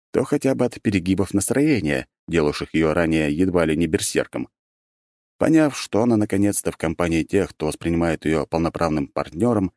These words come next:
несмотря ни на что, рыжая начала нам доверять. Хоть и осталась то еще жадюгой. С Матильдой же все было проще и сложнее.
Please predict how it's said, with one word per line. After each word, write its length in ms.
несмотря 380
ни 100
на 100
что, 280
рыжая 420
начала 360
нам 140
доверять. 480
Хоть 260
и 40
осталась 640
то 160
еще 320
жадюгой. 600
С 120
Матильдой 580
же 140
все 260
было 200
проще 720
и 80
сложнее. 640